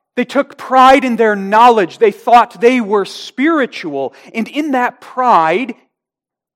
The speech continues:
they didn't take the sins in their own midst seriously.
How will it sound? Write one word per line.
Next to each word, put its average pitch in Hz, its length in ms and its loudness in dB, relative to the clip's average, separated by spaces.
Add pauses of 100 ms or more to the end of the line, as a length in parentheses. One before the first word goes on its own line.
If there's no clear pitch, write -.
(680)
they 175 200 -8
didn't 214 260 -14
take 180 340 -16
the - 60 -20
sins 170 400 -16
in 139 120 -14
their 131 200 -12
own 156 340 -12
midst - 520 -16
seriously. - 880 -20